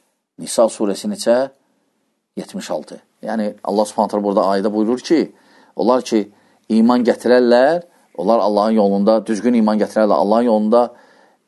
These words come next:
e, döyüşərlər. Amma onlar ki, kafir olarlar, yəni Allahın yolundan çıxarlar, onlar tağutun yolunda, yəni şeytan yolunda döyüşərlər. "Və ulə illəm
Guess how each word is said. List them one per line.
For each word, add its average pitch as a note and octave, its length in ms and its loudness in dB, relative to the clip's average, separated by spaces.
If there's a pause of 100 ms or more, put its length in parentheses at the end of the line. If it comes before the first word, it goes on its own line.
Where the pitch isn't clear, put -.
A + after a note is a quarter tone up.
(140)
e, - 60 -6
döyüşərlər. A2+ 920 0 (380)
Amma B2+ 240 2
onlar C3 320 2
ki, A2+ 160 -6
kafir A#2 340 0
olarlar, A#2+ 600 2 (800)
yəni G2+ 180 -4
Allahın G#2 280 0
yolundan A2+ 340 0
çıxarlar, C#3 400 0
onlar G#2+ 260 0
tağutun F#2+ 460 -4
yolunda, F2+ 520 -4
yəni F2+ 180 -8
şeytan G2 420 -8
yolunda F#2 540 -6 (640)
döyüşərlər. E2 500 -8 (380)
"Və G#2+ 80 4 (120)
ulə C#3 220 2
illəm A#2+ 300 0